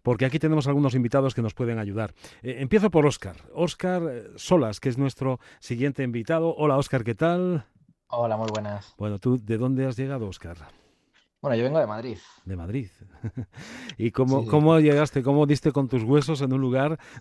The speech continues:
Speaker 1: como Santa Marina de Torre? Cuéntanos.
Speaker 2: Bueno, en mi,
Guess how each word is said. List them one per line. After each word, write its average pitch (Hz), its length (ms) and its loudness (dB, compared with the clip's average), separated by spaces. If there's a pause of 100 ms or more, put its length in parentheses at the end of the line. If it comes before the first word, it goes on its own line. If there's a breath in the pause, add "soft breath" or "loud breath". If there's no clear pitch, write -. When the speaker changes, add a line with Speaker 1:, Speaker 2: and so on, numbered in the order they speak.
Speaker 1:
como 127 360 4
Santa 123 380 0
Marina 131 260 2
de 117 80 -2
Torre? 90 220 -14
Cuéntanos. 92 520 -14 (580 loud breath)
Speaker 2:
Bueno, 120 200 2
en 113 100 0
mi, 117 120 -2